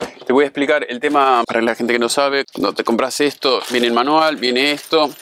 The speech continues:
El manual es prácticamente inútil, eh, no te dice muchas cosas que no sepas. Así que en esto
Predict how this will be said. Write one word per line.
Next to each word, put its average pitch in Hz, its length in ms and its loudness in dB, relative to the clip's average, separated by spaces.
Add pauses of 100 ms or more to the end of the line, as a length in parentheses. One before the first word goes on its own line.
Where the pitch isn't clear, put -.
(680)
El 139 100 4
manual 160 340 2
es 120 140 -2 (100)
prácticamente 123 560 -2
inútil, 180 480 2 (540)
eh, 110 180 0
no 123 140 0
te 117 100 -6
dice - 380 -4 (100)
muchas 110 260 -4
cosas 110 240 -4
que 98 120 -6
no 123 120 0
sepas. - 520 -2 (880)
Así 117 240 0
que 123 180 0 (580)
en 127 120 4
esto 139 500 -2